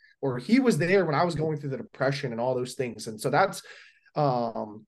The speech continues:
part of it there. That's, that's definitely a big one. I've, um, made some mistakes there. It's given me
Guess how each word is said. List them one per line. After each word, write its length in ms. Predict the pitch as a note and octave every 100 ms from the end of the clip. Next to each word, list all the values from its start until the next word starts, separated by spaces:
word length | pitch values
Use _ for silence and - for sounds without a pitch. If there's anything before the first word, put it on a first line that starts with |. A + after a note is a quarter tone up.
| _
part 280 | - - F3
of 100 | E3
it 80 | B2+
there. 180 | C#3 C3
That's, 180 | D3 D3+
that's 280 | D#3 F#3+ D3+
definitely 280 | G3 G3
a 200 | D3 C#3
big 160 | C#3+ C#3
one. 220 | B2 G2+ F#2+
I've, 240 | B2 D#3 D#3+
um, 500 | D3 C3+ A#2+ A#2 A2+
made 320 | B2 D3+ D#3
some 120 | D3 D3
mistakes 380 | C#3 C#3+ C#3
there. 180 | - D3+
It's 160 | C#3 B2+
given 260 | E3+ F3+ F#3
me 280 | F3+ E3